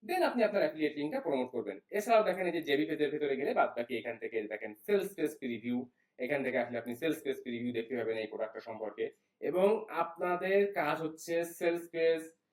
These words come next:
এই যে জেবি পেজ, এইগুলা থেকে প্রোডাক্টের ইনফরমেশন নিবেন। ধরুন আমি যখন রিভিউ ভিডিও করি, আমি যখন রিভিউ ওয়েবসাইটে পোস্ট করি, শুধু যদি আপনি এআই কেন্দ্রিক হন, শুধু যদি আপনি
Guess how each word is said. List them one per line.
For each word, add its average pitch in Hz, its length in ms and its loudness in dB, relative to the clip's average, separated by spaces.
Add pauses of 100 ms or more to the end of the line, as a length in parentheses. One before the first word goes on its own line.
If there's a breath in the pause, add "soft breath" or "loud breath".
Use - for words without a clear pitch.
(320)
এই 147 140 4
যে 151 80 6
জেবি 143 420 0
পেজ, 156 240 4 (240)
এইগুলা 196 360 8
থেকে 196 600 6
প্রোডাক্টের 190 500 0
ইনফরমেশন 202 640 2
নিবেন। 110 280 -2 (420)
ধরুন 156 260 6
আমি 165 180 6
যখন 196 240 2
রিভিউ 160 280 0
ভিডিও 180 300 2
করি, - 220 0 (880)
আমি 120 140 -4
যখন 160 240 0
রিভিউ 147 280 0
ওয়েবসাইটে 170 360 4
পোস্ট 196 340 8
করি, - 240 -4 (340)
শুধু 208 320 -4
যদি 247 200 4
আপনি 226 240 4
এআই 175 440 4
কেন্দ্রিক 165 420 -2
হন, 160 180 2
শুধু - 280 -10
যদি 208 220 2
আপনি 185 220 2